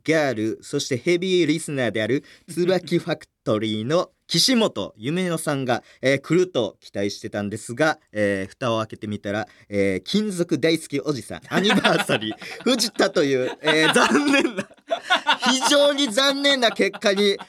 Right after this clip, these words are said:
えー、なってしまいまして、えー、クレームの方も二通、えー、本当に期待してたのに「てんてんてん」という。<laughs> えー、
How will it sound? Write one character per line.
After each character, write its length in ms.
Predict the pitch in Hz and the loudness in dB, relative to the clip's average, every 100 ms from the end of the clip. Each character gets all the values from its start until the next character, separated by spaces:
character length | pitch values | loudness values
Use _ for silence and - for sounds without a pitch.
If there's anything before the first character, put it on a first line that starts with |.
| - | -2
え 840 | 160 180 175 170 170 190 190 190 143 | 2 4 6 6 4 4 4 2 0
ー、 80 | |
な 120 | 156 - | -4 -4
っ 20 | |
て 180 | - 160 | -2 -2
し 140 | 196 | 0
ま 140 | 190 | 2
い 100 | 190 | 2
ま 160 | 180 170 | 2 0
し 220 | - - | -4 -4
て、 200 | 165 175 - 202 - | 0 0 -2 -10 -2
え 880 | 151 156 156 156 151 156 151 151 156 | 2 4 4 4 4 4 2 2 2
ー、 20 | 156 | 0
ク 160 | 233 | 0
レ 180 | 240 240 | 2 4
ー 40 | 233 | 2
ム 100 | 226 | 2
の 140 | - | 2
方 240 | 233 208 | 2 2
も 160 | 170 139 | 2 0
二 240 | 156 226 | 2 0
通、 400 | - - 135 85 - 226 - | -2 -8 -8 -8 -12 -6 -2
え 60 | - | 0
ー、 840 | - 240 180 - - - - 175 | 0 0 -2 -4 -6 -10 -14 -14
本 260 | - 165 165 | -4 -4 -2
当 220 | - 156 | -2 -2
に 100 | 156 | -2
期 120 | - | -8
待 220 | - 135 | -2 -2
し 120 | 139 - | -2 -6
て 100 | 123 | -4
た 160 | 120 | -4
の 140 | 98 85 | -4 -8
に 140 | 78 - - - - | -12 -12 -14 -6 -2
「て 100 | 135 | 0
ん 120 | 135 | 0
て 120 | 170 | 0
ん 140 | 143 143 | 0 0
て 160 | 123 | 0
ん」 100 | 131 | -2
と 100 | 123 | -2
い 100 | 117 | -2
う。 60 | - | -2
<laughs> 1900 | - 349 392 - 440 - 494 - 508 554 359 466 466 494 _ - - - - | 0 -2 0 -4 -4 -4 -4 -2 0 0 2 0 -4 -16 _ -16 -6 -6 0
え 120 | 190 | 2
ー、 380 | 208 - 262 | 2 2 0